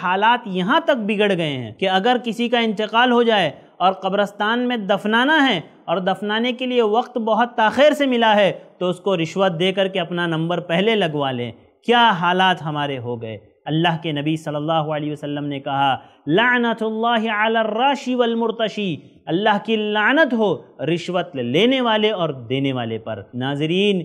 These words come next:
یہ جو رشوت کا سلسلہ ہمارے یہاں چل پڑا ہے، بالکل ناجائز ہے، حرام ہے۔ یاد رکھیے، ہم دیتے ہیں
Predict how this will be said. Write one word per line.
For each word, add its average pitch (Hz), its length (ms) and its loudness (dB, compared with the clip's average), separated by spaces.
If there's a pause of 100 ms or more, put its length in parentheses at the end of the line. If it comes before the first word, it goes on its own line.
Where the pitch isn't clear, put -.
(220)
یہ 147 120 -2
جو 180 180 0
رشوت 185 480 -4
کا 190 120 0
سلسلہ 190 720 0 (300)
ہمارے 202 380 0
یہاں 202 280 -2 (120)
چل 202 220 0
پڑا 180 360 2
ہے، 165 220 0 (300)
بالکل 156 380 0
ناجائز 160 640 2
ہے، 170 220 0 (380)
حرام 214 440 4
ہے۔ 233 240 2 (260)
یاد 196 280 2
رکھیے، 220 400 0
ہم 226 300 2
دیتے 185 440 2
ہیں 262 260 2